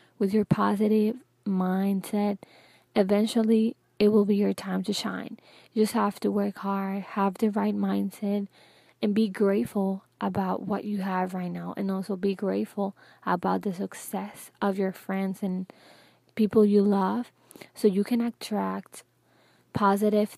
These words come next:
things to yourself and then become your time to shine.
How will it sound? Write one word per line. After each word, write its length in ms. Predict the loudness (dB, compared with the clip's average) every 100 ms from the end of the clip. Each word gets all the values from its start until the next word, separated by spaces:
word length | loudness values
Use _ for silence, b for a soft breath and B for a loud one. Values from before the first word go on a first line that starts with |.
| _
things 300 | -2 0 -2
to 80 | -2
yourself 540 | -2 -2 -2 -4 -4 -4
and 200 | -6 -4
then 440 | -2 -2 -4 -8 _ b b b b _
become 640 | -4 -4 -6 -4 -4 -6 -12 _ _ _ _ _ _ _
your 200 | -4 -4
time 360 | -6 -8 -8
to 120 | -8 -10
shine. 340 | -10 -12